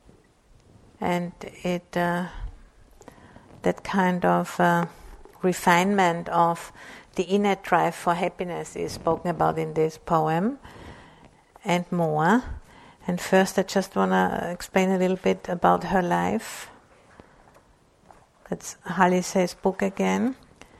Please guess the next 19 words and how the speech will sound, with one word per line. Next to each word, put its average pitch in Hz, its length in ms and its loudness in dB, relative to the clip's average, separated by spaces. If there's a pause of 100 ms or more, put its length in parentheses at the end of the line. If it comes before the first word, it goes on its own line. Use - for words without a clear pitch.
(240)
Soma 196 480 4
was 196 220 4
the 196 120 0
daughter 185 440 4
of 185 260 2
the 190 100 2
chief 214 440 0
minister 196 460 2
of 185 260 0
King 196 260 0
Bimbisara, 185 960 2 (580)
a 180 120 0
great 185 400 4
devotee 190 520 2
of 185 200 2
the 185 100 0
Buddha 208 420 6
and 175 180 0
also 185 540 2